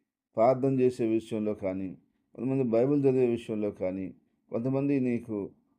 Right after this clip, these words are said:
నాయన ఇవ్వాల్సిన అర్పణల విషయంలో కానీ, మరి కొంతమంది మందిరానికి వచ్చే విషయంలో కానీ, మరి కొంతమంది అయ్యా నీ చిత్తాన్ని జరిగించే విషయంలో కానీ, ఏదో ఒక విషయంలో ఎక్కడొక దిగడ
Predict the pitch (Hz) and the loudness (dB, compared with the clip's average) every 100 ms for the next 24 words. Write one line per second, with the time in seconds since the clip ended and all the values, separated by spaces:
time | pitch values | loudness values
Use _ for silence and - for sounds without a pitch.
0 | - 95 117 117 113 123 139 139 127 110 | -12 -6 -4 -2 0 4 4 2 -2 -2
1 | 110 147 143 127 120 - 107 101 98 95 | -2 -2 0 2 0 -4 -2 -4 -4 -6
2 | 95 92 - _ _ _ 101 120 127 131 | -4 -8 -12 _ _ _ -4 -4 -2 -2
3 | 131 131 139 135 117 135 143 143 143 123 | -2 0 0 0 0 2 4 4 2 -2
4 | 117 139 127 123 110 107 101 95 92 98 | -2 0 0 -2 -6 -4 -6 -6 -6 -6
5 | 98 _ _ _ - 107 131 135 139 135 | -8 _ _ _ -10 -4 -2 0 -2 -2
6 | 139 151 147 135 - _ _ - 113 131 | -2 -2 -2 -2 -4 _ _ -8 2 4
7 | 127 127 127 120 135 135 120 113 123 143 | 4 0 -4 -4 2 2 2 0 2 0
8 | 139 123 120 117 110 101 98 92 98 85 | 0 -2 -2 -4 -4 -4 -4 -4 -4 -8
9 | - _ _ - 127 147 170 151 135 - | -14 _ _ -4 0 2 2 0 -4 -2
10 | 120 120 110 110 117 113 107 101 110 | -2 0 0 -2 -4 -4 -4 -4 0